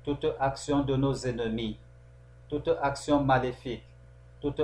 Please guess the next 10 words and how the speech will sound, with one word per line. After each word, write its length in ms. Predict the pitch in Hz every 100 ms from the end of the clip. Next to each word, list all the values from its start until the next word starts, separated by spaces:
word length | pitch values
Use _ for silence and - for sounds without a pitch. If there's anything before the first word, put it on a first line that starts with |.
| 143
agression 540 | 135 131 139 - 147
de 140 | 147 135
Satan, 560 | - 123 117 127 107 - - - - - - - -
toute 200 | 151 147
mauvaise 640 | 160 143 135 123 147 143 -
intrigue 640 | 139 131 - 143 135 135 - - - - 123
et 120 | 123
toute 360 | 160 160 165
tentative 680 | 156 135 151 131 - 143 135
perverse, 760 | - 117 104 110 95 - -